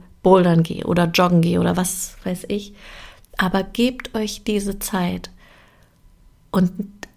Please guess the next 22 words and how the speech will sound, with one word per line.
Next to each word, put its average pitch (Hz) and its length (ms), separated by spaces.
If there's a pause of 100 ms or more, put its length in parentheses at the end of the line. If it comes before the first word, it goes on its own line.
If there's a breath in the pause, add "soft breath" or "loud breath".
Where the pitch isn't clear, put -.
(200)
seht 220 440 (340)
jetzt 202 320
die 190 80
nächsten 240 640
acht - 320
Wochen 185 500
als 180 260
Chance, 202 640 (680 soft breath)
nochmal 185 720 (1120 soft breath)
euer 180 280
System 214 680
und 180 100
euren 185 280
Körper 208 400
ganz 202 440
neu 196 200
kennenzulernen. 180 960 (1700 loud breath)
Und 208 140
ich 202 160
hab 220 160
früher 247 480
immer 214 440